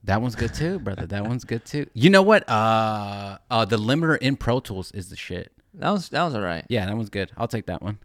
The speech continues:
Speaker 1: But that's, that's, like, Pro Tools dependent.
Speaker 2: Or is it Fruity Maximus?
Speaker 1: N-, no.
Speaker 2: Nah, it's like a
Speaker 1: <laughs>
Speaker 2: compressor
Speaker 1: I
Speaker 2: to
Speaker 1: fuck with
Speaker 2: them.
Speaker 1: Maximus though, because Maximus you can do the low, mid, and
Speaker 2: There's
Speaker 1: side.
Speaker 2: mid, yeah,
Speaker 1: Yeah, yeah,
Speaker 2: yeah.
Speaker 1: I could do, I'm a fan of that.
Speaker 2: I like that one more than Limiter.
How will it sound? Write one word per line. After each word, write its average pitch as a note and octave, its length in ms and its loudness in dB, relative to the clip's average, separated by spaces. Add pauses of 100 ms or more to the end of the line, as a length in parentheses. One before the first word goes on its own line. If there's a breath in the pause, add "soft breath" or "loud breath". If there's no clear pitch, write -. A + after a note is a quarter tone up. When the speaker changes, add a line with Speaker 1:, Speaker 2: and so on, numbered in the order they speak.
(160)
Speaker 1:
But C3 100 -4
that's, F#3 300 -6 (560 soft breath)
that's, - 160 -18
like, - 160 -8
Pro A#2 160 -10
Tools A#2+ 240 -10
dependent. - 360 -10
Speaker 2:
Or B2 40 2
is A#2 80 0
it G#2+ 100 -2
Fruity C3 220 -2
Maximus? A2 840 -8 (540)
Speaker 1:
N-, A#2 320 -12
no. G2+ 300 -6
Speaker 2:
Nah, A2+ 140 0
it's A#2 100 -2
like A2+ 100 0 (100)
a A2 40 4
Speaker 1:
<laughs> - 0 -
Speaker 2:
compressor G#2 460 4
Speaker 1:
I E3 100 12
Speaker 2:
to G3+ 60 2
Speaker 1:
fuck F4+ 100 6
with - 140 0
Speaker 2:
them. C4+ 40 2
Speaker 1:
Maximus G#2 400 -2
though, E2 240 -10 (440)
because B2 280 4
Maximus D#3+ 480 4
you C#3+ 60 2
can C#3+ 120 2
do - 160 4
the A2+ 140 2
low, G#2+ 260 4
mid, A2+ 300 0
and G2+ 100 -2
Speaker 2:
There's A#2+ 120 4
Speaker 1:
side. G#2 100 4 (140)
Speaker 2:
mid, - 20 -4
yeah, B2 120 4
Speaker 1:
Yeah, B2+ 80 6 (100)
yeah, F#2 100 4
Speaker 2:
yeah. F#2 100 2
Speaker 1:
I A2+ 60 0
could G#2+ 120 -6
do, - 80 -6
I'm B2 160 2
a C#3+ 40 -4
fan F#2+ 220 -2
of F2+ 80 -4
that. F2+ 120 -4
Speaker 2:
I - 20 2
like E3+ 140 4
that D3 80 6
one C3+ 120 2
more C3 140 0
than A2+ 200 0
Limiter. C3+ 320 -2